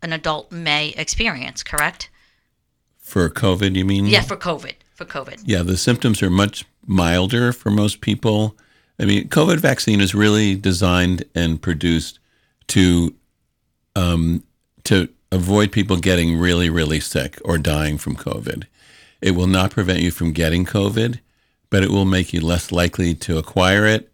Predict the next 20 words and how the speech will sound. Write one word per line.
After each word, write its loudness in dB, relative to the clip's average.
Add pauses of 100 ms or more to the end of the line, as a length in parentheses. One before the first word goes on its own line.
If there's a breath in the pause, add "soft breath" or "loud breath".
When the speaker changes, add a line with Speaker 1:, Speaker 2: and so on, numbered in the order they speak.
Speaker 2:
and -2
pass -4
it -4
on 0
to -8
your -4
family -2
members. -6 (420 loud breath)
So 0
it's -4
really 2
the 2
first 0
vaccine 2
that 0
we're 2
doing 0
in 2
our 2
office -2